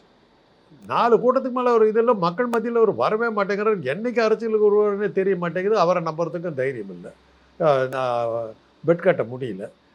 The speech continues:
அவரையும் வந்து இது பண்றாங்க, பாஜகவுக்கு எதிர்ங்கிற மாதிரிலாம் காட்டி, பாஜக என்னுடைய பெரிய விரோதிங்கிற மாதிரிலாம் காட்ட பார்க்குறாங்க. அதை அவர் சரியா பண்ண மாட்டேங்கிறாரு. அது எது, எதுல தெரிஞ்சதுன்னா, ஆ,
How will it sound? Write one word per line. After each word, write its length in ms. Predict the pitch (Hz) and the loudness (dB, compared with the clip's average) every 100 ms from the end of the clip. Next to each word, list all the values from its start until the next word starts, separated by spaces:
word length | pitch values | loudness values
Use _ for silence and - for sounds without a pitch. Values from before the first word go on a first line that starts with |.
| _ | _
அவரையும் 460 | - 156 254 262 240 | 2 8 8 8 4
வந்து 280 | 208 220 196 | 6 8 8
இது 120 | 190 | 4
பண்றாங்க, 440 | 180 160 156 139 131 | 0 2 2 2 2
பாஜகவுக்கு 600 | 170 170 160 151 151 147 | 2 4 2 2 0 2
எதிர்ங்கிற 440 | 151 147 147 135 | 2 2 -2 -4
மாதிரிலாம் 260 | 135 135 147 | -4 -2 -2
காட்டி, 280 | 143 135 165 | 0 -4 -2
பாஜக 380 | 143 143 151 139 | -2 0 0 0
என்னுடைய 360 | 143 135 135 | -4 -4 -4
பெரிய 200 | 143 147 | -2 -2
விரோதிங்கிற 460 | 139 143 135 131 135 | -2 -4 -4 -8 -10
மாதிரிலாம் 180 | 147 156 | -8 -6
காட்ட 240 | 135 135 | -4 -4
பார்க்குறாங்க. 380 | 117 113 101 113 - _ _ | -6 -10 -12 -18 -20 _ _
அதை 220 | 156 196 | 2 4
அவர் 140 | 208 156 | 4 2
சரியா 260 | 185 240 | 0 -2
பண்ண 220 | 202 156 156 | -4 -6 -6
மாட்டேங்கிறாரு. 520 | 117 104 92 98 - _ _ _ | -10 -10 -14 -16 -18 _ _ _
அது 180 | 175 180 | 0 2
எது, 200 | 175 196 | 4 2
எதுல 280 | 170 196 185 | 2 4 2
தெரிஞ்சதுன்னா, 720 | 175 156 151 143 151 143 98 - _ _ _ _ _ | 2 -2 -2 -2 -2 -4 -6 -12 _ _ _ _ _
ஆ, 200 | 135 113 | -2 -2